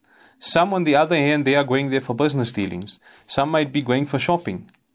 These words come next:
My point is, when it comes to intention, it's very important to keep this in mind, that our intention should be pure and we should have good intentions. When we have good intentions, inshallah, we find that Allah subhanahu wa ta'ala will reward us.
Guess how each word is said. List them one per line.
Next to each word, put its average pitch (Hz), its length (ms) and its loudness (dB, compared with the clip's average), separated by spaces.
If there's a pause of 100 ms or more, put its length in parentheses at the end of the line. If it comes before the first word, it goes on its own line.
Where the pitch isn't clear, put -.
My 147 180 2
point 196 360 2
is, 143 300 -2
when 131 140 0
it 175 100 -4
comes 151 240 -2
to 127 100 -4
intention, 127 460 -2
it's 113 140 -4
very 131 180 -2
important 131 440 -4
to 117 80 -8
keep 123 200 -6
this 110 220 -4
in 101 100 -6
mind, 113 340 -2 (280)
that - 160 -2
our 113 160 2
intention 143 600 -2
should 113 200 -6
be 110 120 -2
pure 135 360 -2 (680)
and 113 240 0
we 127 80 0
should 285 200 0
have 156 160 2
good 123 120 2
intentions. 95 800 -6
When 139 160 -2
we 170 80 4
have 139 160 0
good 143 160 0
intentions, 139 580 -2
inshallah, 123 380 -2
we 113 80 0
find 120 340 -2 (280)
that 107 120 0
Allah 123 180 0
subhanahu 110 440 -4
wa 104 60 -2
ta'ala 104 400 0 (260)
will 101 320 0 (140)
reward 95 320 0
us. 92 140 -4